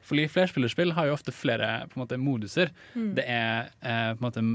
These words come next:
Speaker 1: eh, moduser hvor du kan spille med alle sammen, og dere alle er i et race, eller kanskje på en bane hvor dere samarbeider. Eller i Mario Kart, eh, hvor, som mange,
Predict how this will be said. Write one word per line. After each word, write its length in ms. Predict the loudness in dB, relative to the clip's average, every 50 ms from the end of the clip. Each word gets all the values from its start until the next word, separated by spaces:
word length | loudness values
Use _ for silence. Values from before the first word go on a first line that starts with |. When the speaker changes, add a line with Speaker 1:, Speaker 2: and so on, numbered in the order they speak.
| -2 -2 -2
Speaker 1:
eh, 160 | -2 -2 0 0 0
moduser 400 | 0 0 0 -2 -2 -2 0 0
hvor 80 | 0
du 80 | 0 0
kan 160 | -2 -2 -4
spille 360 | -4 -4 -4 -2 -2 0 -2 -2
med 240 | 0 2 2 2 2
alle 160 | 2 2 2
sammen, 320 | 2 2 0 0 0 0
og 80 | -2 0
dere 160 | 0 0 0
alle 240 | 0 0 0 0 0
er 160 | -2 -4 -4
i 80 | -4 -4
et 160 | -6 -4 -2
race, 480 | -2 0 0 0 0 -2 -4 -4 -6 -6 -4
eller 240 | -2 0 0 0 -2
kanskje 240 | -2 -4 -8 -8 -8
på 80 | -6
en 80 | 0 0
bane 240 | 2 2 4 2 2
hvor 160 | 2 0 -2
dere 160 | -4 -6 -6
samarbeider. 540 | -2 0 0 2 4 4 4 4 4 2 0 -4 -10 -20 -20 -20 -20 -20 -20 -20 -20 -16 -4 -2
Eller 320 | 0 0 0 0 0 0 2
i 120 | 2 2 4
Mario 320 | 4 4 4 4 4 2 2
Kart, 520 | 2 2 2 2 0 _ -4 -4 -4 -4 -4 -2
eh, 220 | 0 2 2 2 2
hvor, 320 | 4 4 4 4 4 0 -6 -6
som 240 | -4 -2 0 0 2
mange, 240 | 2 0 0 0